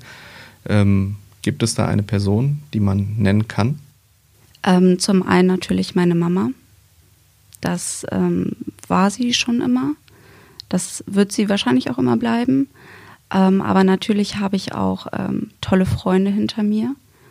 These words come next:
Speaker 2: auf die ich immer zählen kann. Und, ähm, da bin ich verdammt stolz drauf.
Speaker 1: Das kann und sollte man auch immer sein an dieser Stelle. Ähm, ja, ich danke dir erstmal für das offene und ehrliche Gespräch. Du hast uns mit deiner Geschichte, mm,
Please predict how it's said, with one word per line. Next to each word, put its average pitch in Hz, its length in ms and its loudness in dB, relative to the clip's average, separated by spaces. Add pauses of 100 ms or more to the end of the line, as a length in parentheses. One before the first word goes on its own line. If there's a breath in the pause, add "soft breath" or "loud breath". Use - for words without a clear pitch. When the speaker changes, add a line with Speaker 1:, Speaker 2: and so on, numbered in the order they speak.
(160 soft breath)
Speaker 2:
auf 185 180 -2
die 185 100 -2
ich 185 160 -4
immer 208 260 2
zählen 226 340 0
kann. 254 360 -4 (720 soft breath)
Und, 190 520 2
ähm, 190 480 2 (500)
da 185 120 4
bin 185 160 4
ich 196 200 -2
verdammt 214 320 0
stolz - 360 -2
drauf. 185 200 -4 (1300 loud breath)
Speaker 1:
Das - 220 -6
kann 107 340 -2
und 90 100 -2
sollte 101 260 0
man 104 120 2
auch 98 100 0
immer 107 160 4
sein 101 280 2
an 101 100 -4
dieser 101 160 -4
Stelle. 107 380 0 (520 loud breath)
Ähm, 98 540 0
ja, 113 180 4
ich - 140 -2
danke 139 240 4
dir 143 80 2
erstmal 135 320 0
für 110 160 -4
das - 340 -2
offene 113 300 2
und 107 60 2
ehrliche 104 280 0
Gespräch. 107 540 -2
Du 104 80 -4
hast 101 220 -2
uns 104 340 0
mit 101 240 -2
deiner 113 220 2
Geschichte, 113 680 -2
mm, 101 400 -4